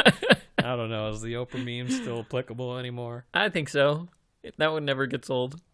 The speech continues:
Speaker 1: <laughs> Uh, I've had conversations about The Mandalorian, and I think,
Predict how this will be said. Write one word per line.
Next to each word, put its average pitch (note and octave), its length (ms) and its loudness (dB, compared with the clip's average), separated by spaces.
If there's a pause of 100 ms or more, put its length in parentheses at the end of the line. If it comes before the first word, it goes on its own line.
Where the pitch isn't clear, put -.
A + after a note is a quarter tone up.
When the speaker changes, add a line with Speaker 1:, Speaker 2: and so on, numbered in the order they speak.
(160)
Speaker 1:
<laughs> - 60 -10 (1000)
Uh, E3 240 6
I've D#3 140 12
had B3 240 8
conversations F3 720 2
about C3 260 4
The C#3+ 60 -4
Mandalorian, B2+ 720 -2
and C3 160 -2
I C3 80 2
think, D#3+ 500 -4